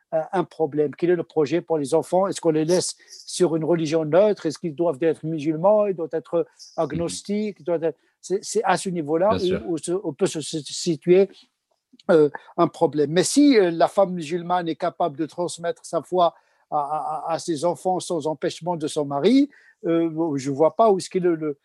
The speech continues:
Speaker 1: où est-ce qu'il est le problème. Je dirais même, euh, s'il y a une permission à donner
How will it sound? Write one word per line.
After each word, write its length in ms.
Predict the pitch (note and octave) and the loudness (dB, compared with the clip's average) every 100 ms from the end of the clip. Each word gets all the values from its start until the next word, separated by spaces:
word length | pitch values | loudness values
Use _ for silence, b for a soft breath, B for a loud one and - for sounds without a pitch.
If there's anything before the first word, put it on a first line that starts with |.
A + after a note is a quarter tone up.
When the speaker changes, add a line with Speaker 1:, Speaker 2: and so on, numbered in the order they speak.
| _ _ - | _ _ -14
Speaker 1:
où 40 | |
est-ce 100 | - | -10
qu'il 120 | F3 F3 | 0 2
est 60 | |
le 100 | F3 | 2
problème. 360 | - F3 A#3+ G3+ | 0 2 4 2
Je 100 | C#3+ | 2
dirais 200 | E3 E3 | 2 4
même, 420 | E3+ C4 A#3+ F#3+ - b b | 4 2 2 0 -2 b b
euh, 100 | F#3 F#3+ | -10 -8
s'il 360 | D3+ - A3 G#3+ | -8 -2 0 4
y 80 | |
a 100 | A3 | 4
une 120 | F#3+ D#3+ | 4 2
permission 580 | G3+ F3+ F3+ - F#3+ | 2 2 -2 -4 -2
à 100 | D#3 | 0
donner 460 | C#3+ D#3 E3 G#3 | 0 -4 0 2